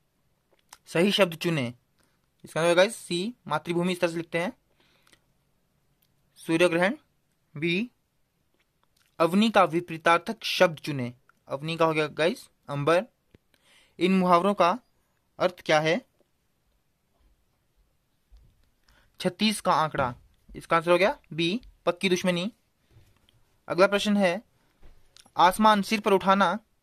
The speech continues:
इसका आंसर हो गया सबको तंग करना बी। अब है,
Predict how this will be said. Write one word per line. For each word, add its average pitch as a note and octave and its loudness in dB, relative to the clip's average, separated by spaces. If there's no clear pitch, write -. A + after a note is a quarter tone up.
इसका E3 0
आंसर G3 2
हो G3 4
गया G3 2
सबको F#3+ 4
तंग F#3+ 0
करना G3 0
बी। F3 -4
अब D#3 -2
है, F#3+ 4